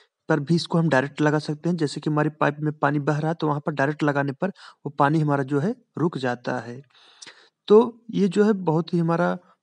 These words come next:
अच्छा काम करता है। तो ये है एक रेसी बॉन्ड। इसको जो है हम यहाँ पर एक आरटीवी सिलिकॉन जेली के रूप में हम इसको देखते हैं। तो इसका उपयोग जो है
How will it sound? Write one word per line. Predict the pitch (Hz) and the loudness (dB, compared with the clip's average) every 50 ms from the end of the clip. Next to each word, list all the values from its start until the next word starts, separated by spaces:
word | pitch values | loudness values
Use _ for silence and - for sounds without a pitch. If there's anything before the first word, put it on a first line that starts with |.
| _ _ _ _ _ _ _ _ _ _ _ _ _ | _ _ _ _ _ _ _ _ _ _ _ _ _
अच्छा | - - - - - 160 | -16 -14 -10 -4 -4 -4
काम | 165 - 170 165 | 0 0 0 0
करता | 165 175 165 170 - 180 | 2 0 -2 -2 -2 -4
है। | 175 190 220 - - _ _ _ _ _ _ _ _ _ _ _ - - _ | -4 -4 -6 -8 -14 _ _ _ _ _ _ _ _ _ _ _ -20 -10 _
तो | - 196 | 0 0
ये | 196 196 214 226 | 2 4 4 2
है | 202 185 196 208 | 2 2 2 2
एक | 208 208 208 - - - - | 2 0 0 -6 -14 -12 -6
रेसी | - 135 147 143 139 - 185 | 0 2 2 2 2 0 -2
बॉन्ड। | 170 160 185 185 202 202 196 240 247 - _ _ _ _ _ _ - _ _ - | -2 0 0 0 0 0 -2 -4 -8 -14 _ _ _ _ _ _ -20 _ _ -8
इसको | 165 - - - 233 | -8 -6 0 0 0
जो | 208 185 226 214 | 0 2 2 0
है | 185 180 214 208 | 2 2 0 0
हम | 165 185 202 214 240 240 - - - - | 0 0 -2 -2 -2 -6 -10 -16 -8 -4
यहाँ | 165 170 180 | -2 -2 -2
पर | 175 - 208 208 - | -2 -2 -4 -2 -2
एक | - 196 190 - - - | -4 -6 -6 -6 -4 -2
आरटीवी | 143 151 156 151 156 156 151 160 190 | -2 -2 -2 0 0 0 2 2 0
सिलिकॉन | 185 - 175 156 151 151 151 156 151 170 185 214 220 - _ _ _ _ _ _ _ _ - | -2 -2 -2 -4 -4 -2 -2 0 0 0 -2 -4 -8 -12 _ _ _ _ _ _ _ _ -14
जेली | - 127 147 156 165 160 170 185 220 - - _ _ _ - | -4 0 2 2 4 2 2 0 -2 -6 -12 _ _ _ -4
के | - | 0
रूप | 156 156 147 147 - - | 0 0 0 0 -2 -2
में | 170 | -2
हम | 180 165 170 | 0 0 -2
इसको | 147 - - 180 | -2 -2 -2 -2
देखते | 170 143 147 139 - - - 143 | -2 0 -2 -4 -4 -6 -6 -6
हैं। | 135 123 127 135 139 _ _ _ _ - - - - _ _ _ | -6 -6 -8 -14 -18 _ _ _ _ -20 -20 -20 -20 _ _ _
तो | - 226 | 0 0
इसका | - - 185 - - - 220 | 0 0 -4 -6 -2 0 0
उपयोग | 214 - - 208 208 214 214 190 | 0 0 0 0 2 2 2 0
जो | 175 208 214 | 2 0 2
है | 202 202 220 226 220 226 | 2 4 2 2 0 -2